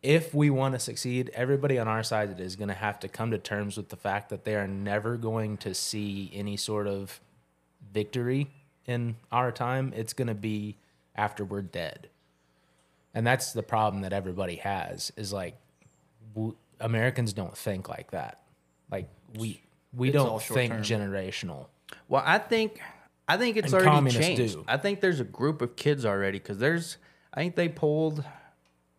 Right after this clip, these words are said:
Speaker 3: also for, like, kids in their twenties, like, the younger,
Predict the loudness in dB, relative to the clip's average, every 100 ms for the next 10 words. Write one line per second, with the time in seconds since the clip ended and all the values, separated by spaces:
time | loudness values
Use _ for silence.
0 | _ _ _ _ _ 2 2 4 2 4
1 | 2 2 -2 -6 0 2 2 -2 0 2
2 | 0 -2 -6 -4 0 0 0 -2 -4 -2
3 | 0 0 -2